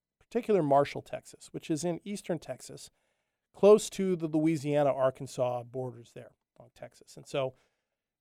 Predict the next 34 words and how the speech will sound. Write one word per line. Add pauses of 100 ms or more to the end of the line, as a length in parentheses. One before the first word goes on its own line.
(120)
going
back
into
the
nineteenth
century, (460)
prior
to
the
Civil
War, (800)
this
was
an
area (500)
that
not
only
were
there
a
number (280)
of
slaves, (800)
but (340)
it
was
a
major
avenue
for
the
slave
trade.